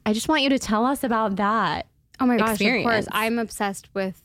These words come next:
Speaker 2: his work. I love Doctor Joe Dispenza. He's one of the top three teachers that I've looked at,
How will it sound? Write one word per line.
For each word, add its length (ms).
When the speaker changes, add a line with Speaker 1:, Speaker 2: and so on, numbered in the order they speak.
Speaker 2:
his 240
work. 360
I 160
love 280
Doctor 360
Joe 180
Dispenza. 500
He's 260
one 180
of 200
the 340
top 320
three 380
teachers 600
that 100
I've 180
looked 240
at, 260